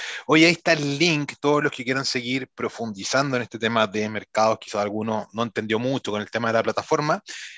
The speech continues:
eh, ahí dejaron el link para que puedan seguir profundizando en sus conocimientos del mundo del trading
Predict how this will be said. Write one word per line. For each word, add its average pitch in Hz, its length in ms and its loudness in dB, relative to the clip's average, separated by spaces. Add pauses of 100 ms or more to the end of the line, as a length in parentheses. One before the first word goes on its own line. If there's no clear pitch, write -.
eh, 120 680 2
ahí 131 280 2
dejaron 139 380 0
el 131 180 -4
link 147 260 -4
para 131 220 4
que 127 160 -2
puedan 131 240 -2
seguir 135 300 -2
profundizando 120 580 -4
en - 20 -8
sus - 140 -6
conocimientos 127 560 -4
del 123 120 -2
mundo 135 260 0
del 131 160 2
trading 175 340 4